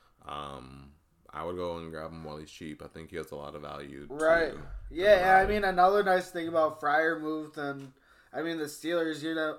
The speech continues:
Speaker 2: you know, he's not gonna be stealing all those receptions that James Washington was gonna be getting.
Speaker 1: James
Speaker 2: Uh,
Speaker 1: Washington is gonna be a beast in Dallas.
Speaker 2: Oh.
Speaker 1: He's gonna be a beast.
Speaker 2: Is he?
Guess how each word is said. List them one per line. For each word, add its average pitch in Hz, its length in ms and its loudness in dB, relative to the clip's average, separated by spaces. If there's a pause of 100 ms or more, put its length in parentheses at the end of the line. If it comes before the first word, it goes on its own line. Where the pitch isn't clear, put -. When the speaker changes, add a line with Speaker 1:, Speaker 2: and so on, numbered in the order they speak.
Speaker 2:
you 160 100 -8
know, 160 220 0
he's 156 240 -10
not 160 180 -2
gonna 165 140 -10
be 151 100 -10
stealing 151 460 -8
all 143 140 0
those 143 220 -8
receptions 156 520 -8
that 143 220 -4
James 151 260 -10
Washington 139 640 -10
was 131 160 -12
gonna 135 200 -12
be 135 120 -14
getting. 135 460 -10 (600)
Speaker 1:
James 110 240 -2
Speaker 2:
Uh, - 60 0
Speaker 1:
Washington 92 440 -6
is 82 120 -12
gonna 85 140 -10
be 78 120 -10
a 71 60 -12
beast 73 400 -18
in 62 80 -20
Dallas. - 540 -16 (140)
Speaker 2:
Oh. 160 600 2
Speaker 1:
He's 110 120 -4
gonna 113 100 -6
be 98 140 -2
a 85 40 -4
beast. 80 680 -14 (200)
Speaker 2:
Is 131 240 -8
he? 165 180 -10